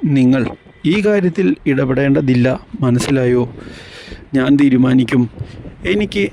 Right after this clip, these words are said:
എന്താണ് വേണ്ടത് എന്ന്. ഇതേ തുടർന്ന് മീനാക്ഷിയെ ഫോൺ ചെയ്യുന്ന ജെ പി, "എനിക്ക് കുറച്ച് കാര്യങ്ങൾ സംസാരിക്കാനുണ്ട് മീനാക്ഷി. മീനാക്ഷി അതുകൊണ്ട് തന്നെ എന്നെ കാണുന്നതിനായി വരണം." "ശരി സാർ,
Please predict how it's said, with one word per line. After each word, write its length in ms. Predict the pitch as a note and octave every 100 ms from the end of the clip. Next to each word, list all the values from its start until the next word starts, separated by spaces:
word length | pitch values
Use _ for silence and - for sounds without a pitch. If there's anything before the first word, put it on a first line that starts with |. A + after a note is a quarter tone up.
| -
എന്താണ് 380 | C#3+ C#3+ D3 D3+
വേണ്ടത് 560 | D3+ C3+ B2 B2 B2 C#3+
എന്ന്. 260 | D3 B2 B2 - - - - - -
ഇതേ 220 | E3+ F#3 G#3+
തുടർന്ന് 720 | G#3 G3 F#3+ F#3 F#3+ - D3
മീനാക്ഷിയെ 680 | C3+ C3+ C#3 C#3 - C#3+
ഫോൺ 340 | D3 C#3+ C3 B2+
ചെയ്യുന്ന 680 | B2 B2 B2+ B2+ C3 F#3 A2+
ജെ 180 | A#2+ A2+ -
പി, 180 | C#3 A#2 - - - - - -
"എനിക്ക് 420 | F3 A3 G#3+ G#3 G#3+ - D3
കുറച്ച് 340 | D#3 D#3 F#3+
കാര്യങ്ങൾ 540 | D#3+ C3+ A#2+ A#2+ B2+ G#3 - - - -
സംസാരിക്കാനുണ്ട് 880 | D3+ D#3 - E3 D#3 D3+ E3 C3+ A#2
മീനാക്ഷി. 600 | B2 B2 B2 B2+ C3 A2+ - - - - - - - - - -
മീനാക്ഷി 600 | D3+ E3 F#3+ F#3+ - F#3 -
അതുകൊണ്ട് 560 | C#3 B2+ C3 C#3 C#3+ D3
തന്നെ 300 | C3 B2+ G#3 - - - -
എന്നെ 340 | C#3 D3 D3+ - -
കാണുന്നതിനായി 720 | C#3+ C#3 C#3+ D3 C#3+ B2+ C#3+
വരണം." 400 | C#3 B2+ C3 C#3 - _ _ _ - _ _ _ _ _ - - - -
"ശരി 300 | - C#3 B2+
സാർ, 240 | C3 B2